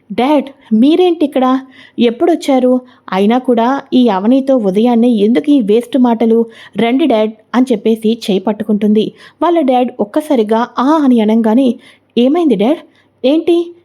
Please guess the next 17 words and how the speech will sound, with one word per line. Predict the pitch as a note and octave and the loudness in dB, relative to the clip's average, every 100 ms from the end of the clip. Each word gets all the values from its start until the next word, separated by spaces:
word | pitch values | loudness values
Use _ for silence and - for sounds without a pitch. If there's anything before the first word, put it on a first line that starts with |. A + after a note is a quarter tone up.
| _ - | _ -2
చేయి | D4 | -2
పట్టుకుంటే | D#4+ F4+ D#4+ C#4+ D#4 | 0 -4 0 0 2
నొప్పిగా | B3 - C#4 D#4 | 0 0 0 2
ఉందా? | A#3+ G3+ D#4 - - - | 2 0 -2 -8 -20 -10
డాడ్, | F#3 A#3 D#4 - _ - | -2 0 -2 -6 _ -6
ఏమైంది | G#3+ C#4 A4+ A4+ G4 | 0 2 2 2 0
ఇక్కడ?" | D#4+ D#4 F4+ F#4 _ - | 0 0 0 -4 _ -6
అని | C4+ C4+ G#3+ | -2 0 0
అనంగానే, | G#3+ A#3 A3 C4 G#3 - _ - | 0 2 2 2 0 -6 _ -8
"అబ్బే, | G3 G3 G3 G3 - - | -6 -2 -2 -2 -8 -4
ఏమీ | G3+ A3+ A#3 | 0 2 2
లేదమ్మా, | G3 G3+ F3 E3+ E3+ - - - | 0 0 0 -2 -4 -8 -20 -2
మీ | F#3+ G#3 | 0 0
అమ్మ | F3+ G3+ | 0 0
ఉదయం | A#3 F#3+ F#3+ A3+ | 0 0 2 0
టీ | A#3 A3 | 0 -2
సరిగ్గా | A3 G#3 F#3 G#3 | -2 -2 -2 -4